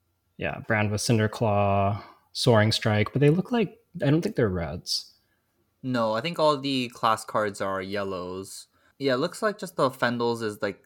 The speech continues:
Speaker 2: the clear best card in the pack. And then they're just, like, t-, still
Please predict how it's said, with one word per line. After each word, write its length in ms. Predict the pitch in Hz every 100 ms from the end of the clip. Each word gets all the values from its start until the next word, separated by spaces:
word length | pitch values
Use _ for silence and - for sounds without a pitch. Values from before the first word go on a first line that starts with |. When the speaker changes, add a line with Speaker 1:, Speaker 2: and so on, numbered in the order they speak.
| -
Speaker 2:
the 80 | 104
clear 640 | - - 107 107 107 104
best 420 | 101 - 101 -
card 340 | - 117 120 139
in 100 | 151
the 80 | 156
pack. 480 | 165 170 - - _ _ _ -
And 120 | 113
then 120 | 110
they're 80 | 110
just, 260 | 113 104 -
like, 220 | 98 _
t-, 120 | - _ 127
still 540 | - - 117 107 104